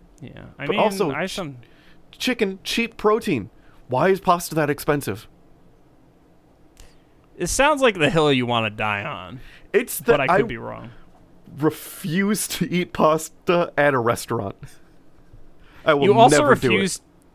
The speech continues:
Speaker 1: you refuse to eat steak at a restaurant, too, if my memory is correct.
Speaker 2: Yeah,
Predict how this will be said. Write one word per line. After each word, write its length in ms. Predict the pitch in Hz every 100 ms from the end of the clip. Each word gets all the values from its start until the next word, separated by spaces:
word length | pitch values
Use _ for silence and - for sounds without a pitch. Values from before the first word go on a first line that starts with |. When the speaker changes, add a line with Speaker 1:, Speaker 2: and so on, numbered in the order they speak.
| -
Speaker 1:
you 120 | 165
refuse 380 | 190 196 220 220
to 180 | - 165
eat 220 | 165 -
steak 400 | - - 135 127
at 80 | 117
a 60 |
restaurant, 520 | 113 110 - 113 104
too, 380 | - 120 104 95 92
if 100 | -
my 100 | 107
memory 340 | 107 107 -
is 120 | -
correct. 500 | - - - - - - - - - -
Speaker 2:
Yeah, 460 | 165 175 170 156